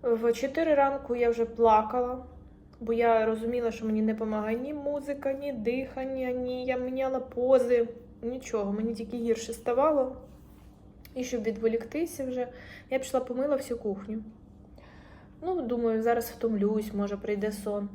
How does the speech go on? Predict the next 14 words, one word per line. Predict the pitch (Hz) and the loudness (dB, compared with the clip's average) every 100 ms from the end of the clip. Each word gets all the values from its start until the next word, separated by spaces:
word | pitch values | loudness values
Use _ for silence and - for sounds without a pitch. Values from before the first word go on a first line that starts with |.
| - | -6
Ніфіга, | 196 208 254 196 - 220 220 160 165 175 175 | -2 0 0 -6 -8 -4 -4 -2 -2 -2 -2
не | 196 233 | -4 -2
прийшов | 226 208 - 214 202 | 0 -2 -2 -8 -6
той | 190 | -8
сон. | 185 - 262 269 - - - - - - - - - - - - - - - - - - - - - - - - - - - - - - - | -6 -2 -2 -4 -14 -20 -20 -20 -20 -20 -20 -20 -20 -20 -20 -20 -20 -20 -20 -20 -20 -20 -20 -20 -20 -20 -20 -20 -20 -20 -20 -20 -20 -20 -6
Це | 262 | -4
був | 254 254 | -4 -4
капець | 226 220 196 190 | -6 -2 -4 -4
якийсь. | 196 196 196 | -8 -10 -10
Під | - 220 | -8 -2
ранок | 240 269 285 262 | 2 2 0 -4
я | 247 | -4
закуняла, | 247 240 240 254 294 254 208 | -4 -6 -6 -4 -2 0 0
але | 214 214 214 202 170 | 0 0 0 -2 -4